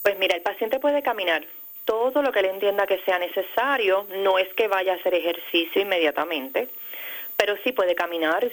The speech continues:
sí puede utilizar escaleras, siempre y cuando no se sienta inseguro, ¿verdad? No esté mareado. El paciente no debe hacer fuerza, eso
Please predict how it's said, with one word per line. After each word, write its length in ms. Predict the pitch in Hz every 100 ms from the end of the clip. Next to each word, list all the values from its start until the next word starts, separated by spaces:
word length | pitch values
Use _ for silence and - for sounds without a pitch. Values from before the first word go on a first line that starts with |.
| -
sí 80 |
puede 220 | 202 190 190
utilizar 420 | 190 180 - 170
escaleras, 880 | - - 156 160 202 208 185 190 -
siempre 300 | 190 175 165
y 40 |
cuando 360 | 165 160 170 175
no 160 | 170 165
se 120 | 185 -
sienta 340 | 175 165 165
inseguro, 600 | 165 165 165 139 156 233
¿verdad? 220 | 165 160 202
No 60 |
esté 160 | 190 160
mareado. 580 | 147 147 196 208 180 180 - - - -
El 160 | 208
paciente 380 | 202 190 214 226
no 140 | 226 202
debe 180 | 208
hacer 320 | 202 - 202 196 -
fuerza, 480 | 175 165 165 170 196
eso 200 | 165 180